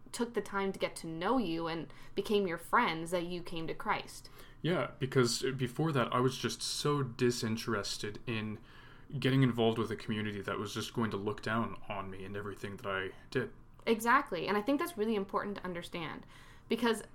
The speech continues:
Speaker 1: this kind of letter, when I read it, it hurts me. Because this is exactly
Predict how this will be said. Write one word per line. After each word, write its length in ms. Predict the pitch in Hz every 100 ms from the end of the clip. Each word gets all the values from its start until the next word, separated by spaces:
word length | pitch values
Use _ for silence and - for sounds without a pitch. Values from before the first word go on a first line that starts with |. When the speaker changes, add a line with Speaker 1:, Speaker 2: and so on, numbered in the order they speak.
| - - - -
Speaker 1:
this 500 | 185 359 392 - - - - -
kind 300 | - 226 240
of 140 | 226
letter, 460 | 190 170 175 190 202
when 180 | 185 190
I 220 | 185 208
read 400 | 226 185 185 185
it, 180 | 226 - -
it 280 | 226 - - - -
hurts 640 | - - 214 196 - - -
me. 300 | - 76 - - - - - - - - - 208
Because 380 | 220 254 220
this 260 | 196 269 277
is 160 | 285 233
exactly 920 | 202 185 220 202 208 - 202 185 170